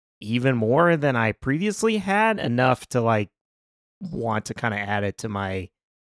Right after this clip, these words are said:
my list of, like, r-, rewatches or, or, or more broadly, like, a recommend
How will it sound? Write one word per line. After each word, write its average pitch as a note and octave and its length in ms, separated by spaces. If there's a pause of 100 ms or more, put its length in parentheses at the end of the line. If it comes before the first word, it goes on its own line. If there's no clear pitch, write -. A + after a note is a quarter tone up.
(540)
my A2 180
list G#2 400
of, G2+ 180
like, G2+ 300 (200)
r-, A2 300
rewatches G2+ 920
or, G2 160
or, A2 300 (120)
or A2+ 140
more A2 180
broadly, G2+ 480
like, G2 160
a B2 60
recommend G2 680